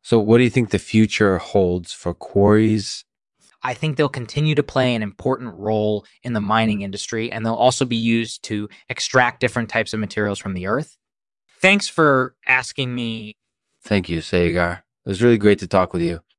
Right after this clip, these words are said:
Speaker 2: You too, Lexman. Thanks for having me.
Speaker 1: If you'd like to hear the full conversation between Sayagor Enjit and myself, please visit lexman dot net and click on the episode entitled Sayagor Enjit to listen.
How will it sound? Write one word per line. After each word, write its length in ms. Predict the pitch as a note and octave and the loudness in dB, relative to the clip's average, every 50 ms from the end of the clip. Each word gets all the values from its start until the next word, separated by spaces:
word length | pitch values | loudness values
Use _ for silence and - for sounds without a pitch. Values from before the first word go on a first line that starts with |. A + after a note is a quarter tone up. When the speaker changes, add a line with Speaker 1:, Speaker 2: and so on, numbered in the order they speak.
| _ _ _ _ _ _ _ _ _ - | _ _ _ _ _ _ _ _ _ -8
Speaker 2:
You 160 | A#2 A#2 C3+ | 0 2 2
too, 500 | C3+ - - C#3 B2+ A#2+ A#2+ A#2 A2+ A2+ _ - | 2 2 2 2 4 4 2 0 -4 -8 _ -4
Lexman. 460 | A2+ A#2 A2+ - - - G2 F#2 F2+ _ _ _ - | -2 -2 -2 -2 -4 -12 -12 -14 -14 _ _ _ -2
Thanks 200 | C3+ C#3+ C#3 - | -2 -2 0 2
for 80 | D3+ | 4
having 240 | C3+ C3+ B2+ B2 A2+ | 4 4 4 2 -4
me. 240 | G#2 F#2+ F#2+ G2+ _ _ _ _ _ _ _ _ _ _ _ _ _ _ _ _ _ _ _ _ _ _ _ _ _ _ - | -8 -10 -12 -14 _ _ _ _ _ _ _ _ _ _ _ _ _ _ _ _ _ _ _ _ _ _ _ _ _ _ -10
Speaker 1:
If 100 | F#2 - | -4 0
you'd 100 | G#2+ F#2+ | 2 4
like 180 | G#2+ G#2 F#2+ - | 4 4 4 2
to 60 | F#2 | 2
hear 120 | F#2+ G#2 | 4 4
the 100 | F#2+ F#2+ | 4 4
full 200 | - - G#2+ F#2+ | 4 4 2 2
conversation 680 | - - G2 F#2 F#2 F2 - - F#2+ F2+ F2+ F#2+ E2 | 4 4 2 2 2 0 4 4 4 4 4 -2 -6
between 280 | E2+ E2 - - F#2 E2+ | -6 -6 -4 -2 -2 -2
Sayagor 460 | D#2+ - - F2+ F2 E2+ D#2 E2+ E2+ | -2 0 0 2 2 4 4 4 2
Enjit 240 | E2+ E2 D#2 E2 E2+ | 2 0 -2 -2 -2
and 80 | E2 E2 | -2 -2
myself, 600 | E2 D#2+ - - - D#2 D#2 D2+ - - _ _ | -2 -4 -4 -2 -2 0 0 -2 -4 -8 _ _
please 200 | - G2+ F#2+ F2 | 2 2 4 4
visit 280 | D#2 F#2 F2+ E2+ F#2 D2 | 4 2 0 2 2 2
lexman 440 | D2+ F2+ F#2+ - - - F2+ E2+ E2+ | 2 2 2 0 0 -4 -2 0 2
dot 200 | F2+ E2+ D#2 E2+ | 4 2 2 2
net 440 | E2+ F#2 F#2 F#2 F2 - - - _ _ - | 2 4 4 4 4 2 -2 -20 _ _ -10
and 140 | D#2 D2 | -10 -8
click 260 | - - G2+ F2+ - - | -2 0 0 0 2 2
on 140 | F2 E2+ | 0 2
the 100 | E2+ E2 | 2 2
episode 400 | D#2+ - - F#2+ - - E2+ E2+ | 2 2 0 -2 0 2 2 2
entitled 440 | E2 D#2 - - - D2+ - C#2+ C#2+ | 2 0 -2 0 -2 0 0 -2 -6
Sayagor 540 | - - - F2 F2 F2 F2 D#2 E2 D#2+ - | -4 2 4 6 6 6 4 2 0 0 0
Enjit 320 | - E2+ E2+ D#2+ D#2 D2 - | 0 0 -2 -2 -4 -6 -8
to 100 | - - | -8 -8
listen. 360 | C3+ D2 - - - - - | -8 -8 -8 -10 -12 -14 -16